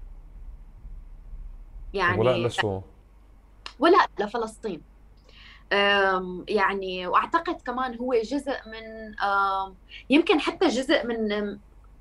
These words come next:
Speaker 1: هلا هذا تحليلي الشخصي بصراحة يمكن يكون شوي مش، يعني مش لطيف، بالذات إنه الشخص اللي سماني ما، ما إنه موجود لحتى يقول رأيه، بس إنه بفكر اليوم إنه هو يعني جزء من ال-، جزء من، من، من إثبات ولاء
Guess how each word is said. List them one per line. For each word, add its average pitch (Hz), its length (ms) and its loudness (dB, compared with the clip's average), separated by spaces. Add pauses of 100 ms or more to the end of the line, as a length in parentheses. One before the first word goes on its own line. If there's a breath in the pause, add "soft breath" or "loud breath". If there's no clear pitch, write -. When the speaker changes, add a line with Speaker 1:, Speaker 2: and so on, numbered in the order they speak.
(100)
Speaker 1:
هلا 220 260 6
هذا 240 120 2
تحليلي 240 380 -6
الشخصي 240 380 -4
بصراحة 220 400 0
يمكن 226 260 -4
يكون 220 280 -2
شوي 220 320 2
مش، - 540 -10
يعني 180 260 -4
مش 208 180 0
لطيف، 247 460 2 (400 soft breath)
بالذات 220 360 4
إنه 202 140 4
الشخص 208 340 -4
اللي 202 180 2
سماني 202 420 0
ما، 190 160 0
ما 196 180 -2
إنه 208 140 2
موجود 202 540 -4
لحتى 202 340 -2
يقول 190 340 4
رأيه، 214 360 4
بس 202 280 -2 (100)
إنه 190 500 0 (580 loud breath)
بفكر 339 360 4
اليوم 262 380 4
إنه 240 140 -4
هو 269 180 2
يعني 208 380 2
جزء 277 380 -2
من 226 180 -6
ال-، 202 340 -4
جزء 254 340 0
من، 214 280 -2 (540)
من، 202 460 4
من 214 140 6
إثبات 240 480 4
ولاء 220 400 6